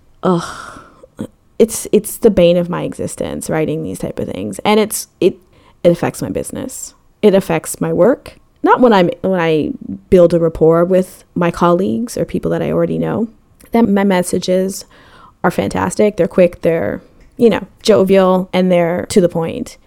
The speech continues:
But to strangers, it's this weird balancing act that I'm just no bueno at. I wish I could send more handwritten letters to people. I wish I could send more handwritten letters to strangers.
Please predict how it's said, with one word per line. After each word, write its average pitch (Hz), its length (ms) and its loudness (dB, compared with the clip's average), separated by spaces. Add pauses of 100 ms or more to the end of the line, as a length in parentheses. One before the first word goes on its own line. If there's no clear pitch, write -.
(260)
But 196 140 -2
to 185 120 -4
strangers, 233 880 2
it's - 260 -14
this 175 260 -10
weird 180 480 -2
balancing 175 560 -6
act 180 320 -8
that 196 140 -12
I'm 190 200 -2
just 208 800 -2 (240)
no 185 180 2
bueno 180 400 -4
at. - 260 -10 (320)
I 294 120 0
wish 208 280 0
I 190 80 0
could 185 160 -4
send 170 220 -4
more 101 320 -6
handwritten 202 460 2
letters 165 380 -2
to - 80 -8
people. - 480 -8 (460)
I - 60 2
wish 247 200 4
I 320 40 6
could 277 160 0
send 214 200 2
more 196 380 0
handwritten 190 520 0
letters 175 280 -2
to 170 60 -6
strangers. - 580 -8